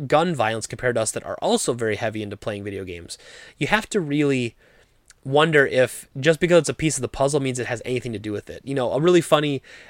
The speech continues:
um, comment that somebody put was, "Every school shooter <laughs> wear, wore pants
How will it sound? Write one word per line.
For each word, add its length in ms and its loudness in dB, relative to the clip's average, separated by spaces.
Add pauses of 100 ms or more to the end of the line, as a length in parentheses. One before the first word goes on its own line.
(120)
um, 480 2 (200)
comment 380 2
that 100 -4
somebody 280 0
put 240 0
was, 420 2 (400)
"Every 300 4
school 340 2
shooter 560 -2 (580)
<laughs> 600 -4
wear, 400 6
wore 300 4
pants 540 -2